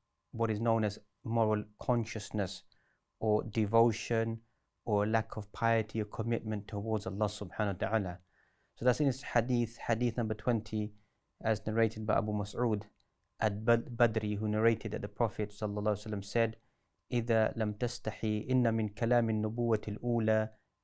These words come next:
إذا لم تستحي فاصنع ما شئت." Indeed, from the first words of revelation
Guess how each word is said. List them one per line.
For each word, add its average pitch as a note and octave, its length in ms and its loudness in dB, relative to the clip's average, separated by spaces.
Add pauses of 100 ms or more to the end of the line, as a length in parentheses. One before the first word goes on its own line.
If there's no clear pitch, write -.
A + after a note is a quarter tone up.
إذا A#2 340 2
لم G#2 240 -2
تستحي A2 580 -4
فاصنع - 640 -2
ما G#2+ 240 0
شئت." - 560 -4 (500)
Indeed, C3 340 2
from A#2 140 0
the A2 80 0
first C3+ 480 2
words A2+ 260 2
of G#2+ 140 -2
revelation A2+ 800 0